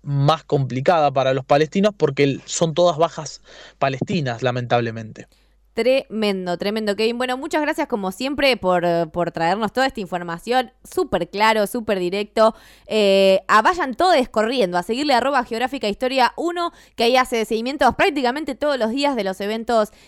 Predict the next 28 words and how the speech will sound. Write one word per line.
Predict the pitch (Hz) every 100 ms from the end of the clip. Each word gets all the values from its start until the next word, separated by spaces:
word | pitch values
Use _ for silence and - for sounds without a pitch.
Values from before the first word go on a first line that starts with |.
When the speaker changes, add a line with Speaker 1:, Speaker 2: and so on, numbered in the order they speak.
| -
Speaker 2:
internacionales | 233 214 214 208 226 262 262
más | 226 226
importantes, | 233 277 403 392 285
que | 202
después | 202 381
quedás | - 233
bárbaro. | 226 269 185 175 196
Vas | 254
a | 240
una | 214
reunión | 190 220 233
de | 220
amigos | 277 330
y | 202
decís, | 180 247
"¿Viste | 392 262
lo | 190
que | 170
pasó | 185 240
con | 202
la | 185
yihad | - 185 226
islámica?". | 208 185 285 359 262 190
Y | 175
tirás | 175 202
Speaker 1:
Sí. | 190
Speaker 2:
data, | 254 247 254
data, | 294 285 - 302